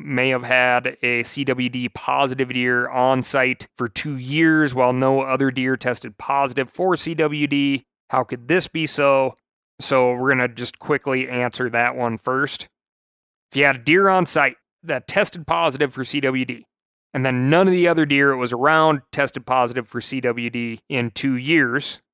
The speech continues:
you know, C W D takes a long time to build up, which is why deer aren't tipping over right away. So as the prions build up and up, they become easier to detect later on in life.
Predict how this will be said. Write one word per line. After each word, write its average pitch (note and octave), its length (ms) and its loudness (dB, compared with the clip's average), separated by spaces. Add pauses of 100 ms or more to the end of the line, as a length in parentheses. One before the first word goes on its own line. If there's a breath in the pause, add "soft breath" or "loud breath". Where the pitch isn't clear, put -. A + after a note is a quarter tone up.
(380)
you D#3 100 2
know, C3 220 4
C E3 200 -2
W D3+ 280 0
D C#3+ 160 0
takes C3+ 260 -2
a B2+ 60 -6
long B2+ 400 0
time C3 380 -2
to B2 280 -6
build B2 420 -2
up, B2 380 -2 (320)
which B2+ 160 -6
is A#2+ 80 -6
why A#2+ 260 2
deer B2 320 -2
aren't A#2+ 260 -4
tipping C3 300 -4
over A#2+ 480 -2 (120)
right C3 260 2
away. A#2+ 380 -2 (720)
So B2 580 2 (140)
as C#3 260 2
the B2+ 160 -4
prions C#3+ 1120 0
build C3 340 2
up C3+ 380 -2
and B2+ 180 -4
up, E3 380 2 (240)
they C3+ 160 0
become C3 300 0
easier C3+ 560 -2
to B2 260 -2
detect - 800 -4
later B2+ 380 0
on B2 100 2
in A2+ 140 -4
life. C#3 400 -2